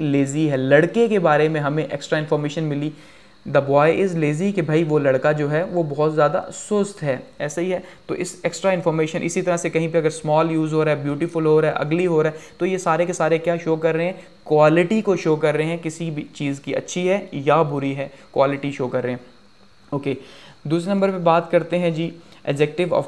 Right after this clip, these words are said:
quantity। क्वांटिटी मतलब मिकदार जो बताए, मिकदार मतलब दो, चार, छः, आठ, दस जैसे मिकदार होती है normally, कोई भी चीज़ जो मिकदार के लिए यूज़ हो, क्वांटिटी के लिए, जैसे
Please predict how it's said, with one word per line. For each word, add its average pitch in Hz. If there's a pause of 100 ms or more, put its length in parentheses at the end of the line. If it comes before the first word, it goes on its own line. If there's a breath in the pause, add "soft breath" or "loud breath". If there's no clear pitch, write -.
quantity। 143 (200)
क्वांटिटी 170
मतलब 165
मिकदार 147
जो 185
बताए, 135 (160)
मिकदार 139
मतलब 175 (100)
दो, 143
चार, 151
छः, 151
आठ, 147
दस 147
जैसे 151
मिकदार 139
होती 156
है 190
normally, 160
कोई 175
भी 175
चीज़ 165
जो 156
मिकदार 135
के 165
लिए 165
यूज़ 151
हो, 156
क्वांटिटी 147
के 160
लिए, 151 (320 loud breath)
जैसे 147